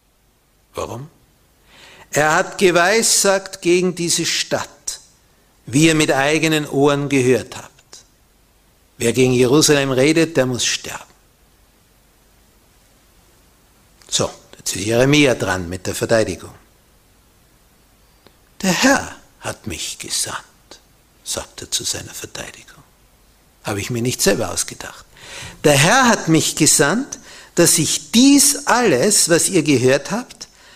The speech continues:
weissagen sollte gegen dies Haus und gegen diese Stadt. So bessert nun eure Wege und euer Tun.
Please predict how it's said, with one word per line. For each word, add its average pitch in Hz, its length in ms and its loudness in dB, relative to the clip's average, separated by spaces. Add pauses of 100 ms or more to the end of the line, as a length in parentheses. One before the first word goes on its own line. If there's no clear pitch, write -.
(160)
weissagen 143 840 0
sollte 123 500 0
gegen 120 400 -2
dies 123 340 -4
Haus 104 520 -8 (540)
und 117 180 -4
gegen 104 260 0
diese - 260 -6
Stadt. - 380 -8 (1500)
So - 260 2
bessert 190 760 2
nun 170 200 2
eure 160 340 0
Wege 135 440 -2
und 107 140 -4
euer 113 360 -6
Tun. 110 320 -6